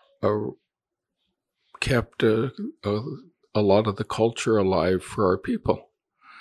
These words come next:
And I, I, I give, um, um, I guess, uh, that's a result directly of how my mother raised me. My mother raised all of us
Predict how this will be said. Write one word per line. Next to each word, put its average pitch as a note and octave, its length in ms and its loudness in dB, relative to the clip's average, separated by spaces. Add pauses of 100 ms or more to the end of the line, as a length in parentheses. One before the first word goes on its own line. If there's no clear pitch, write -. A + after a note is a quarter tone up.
(300)
And B2 160 2
I, A2+ 180 2 (120)
I, G#2 400 4 (1080)
I G2+ 120 4
give, C3 520 2 (120)
um, A#2 400 -4 (1400)
um, B2+ 360 -10 (1500)
I - 120 -6
guess, - 580 -2 (120)
uh, A2 160 -6
that's A#2 340 2
a A#2+ 60 2
result G#2+ 600 0
directly G#2+ 520 2
of G2 200 0 (200)
how F#2+ 280 -2
my G2 200 2
mother G2 340 0
raised C#3 440 2
me. G2 260 -4
My A2 120 -4
mother F#2+ 360 2
raised G2+ 580 2
all C3 280 0
of G#2+ 120 -2
us F#2+ 260 4